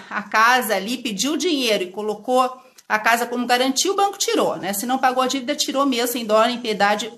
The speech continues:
perde pra leilão. Eu falei pra ela, eu vi nas cartas e nos números, porque eu faço numerologia, ciência exata, né? E vejo também nos oráculos, e falei pra ela, "Tu não vai perder. Tu não, vai perder essa casa." "Marília, eu vou perder porque não sei o quê, já tá ma-, marcado o leilão." "Não sei, não aparece que tu vá perder aqui.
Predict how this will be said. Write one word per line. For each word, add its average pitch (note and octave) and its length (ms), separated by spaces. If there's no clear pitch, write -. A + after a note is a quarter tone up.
perde G#3+ 280
pra A3 100
leilão. A3 400
Eu A3 120
falei D4+ 220
pra F4 160
ela, E3+ 180
eu F3+ 60
vi A#3+ 120
nas D#4+ 220
cartas A3 520
e A#3 80
nos G#3 200
números, A#3+ 260
porque - 140
eu A3+ 40
faço B3+ 240
numerologia, C4+ 680
ciência A3 340
exata, G3 560
né? F#3+ 140
E C#4 100
vejo D#4 280
também C4 200
nos C4 160
oráculos, B3+ 460
e A3+ 80
falei B3+ 180
pra B3+ 100
ela, B3 80
"Tu D#4 40
não F#4+ 80
vai G#4+ 140
perder. G3 360
Tu A#4 180
não, A3 200
vai G#3 100
perder B3+ 200
essa A4 180
casa." D#4+ 460
"Marília, C#4+ 360
eu F4+ 40
vou E4 100
perder D4+ 360
porque F4 140
não C#4 80
sei C#4 160
o C4+ 40
quê, F4 220
já D4+ 80
tá C4+ 200
ma-, A#3+ 140
marcado B3 380
o B3+ 40
leilão." B3 260
"Não C#4+ 220
sei, G#4 360
não B3+ 100
aparece E4 560
que A4 100
tu G4+ 140
vá C#4 180
perder A#3+ 480
aqui. G3+ 380